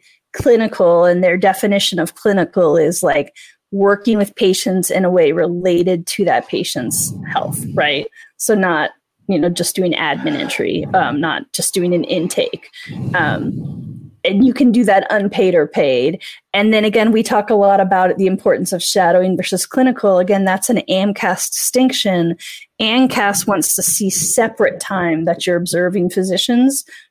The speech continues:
from when you are personally getting clinical experience versus observing clinical experience. But for a D O school or Texas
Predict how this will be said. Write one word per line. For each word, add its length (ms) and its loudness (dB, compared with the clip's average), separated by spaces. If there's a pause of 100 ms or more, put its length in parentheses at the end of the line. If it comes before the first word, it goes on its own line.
from 220 2
when 200 4
you 180 2
are 280 0 (560)
personally 460 2
getting 220 4
clinical 320 0
experience 500 0
versus 360 -4
observing 460 -4
clinical 360 -6
experience. 680 -4 (520)
But 120 0
for 140 2
a 100 6
D 200 4
O 80 6
school 280 0
or 100 4
Texas 800 -2